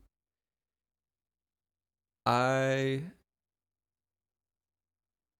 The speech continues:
some of my, because I guess it's all that I've been alive for, some of my favorite shit,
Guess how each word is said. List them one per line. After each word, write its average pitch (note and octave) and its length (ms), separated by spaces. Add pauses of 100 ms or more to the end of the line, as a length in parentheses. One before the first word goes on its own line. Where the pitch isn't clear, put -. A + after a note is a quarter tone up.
(1900)
some B2 240
of B2 60
my, B2 160 (260)
because C#3+ 340
I C#3 80
guess B2+ 260
it's - 280
all A#2 300
that A#2 120
I've A2 140
been A2 80
alive A2 400
for, C3 420 (680)
some - 140
of C#3 60
my B2+ 80
favorite A#2+ 340
shit, - 380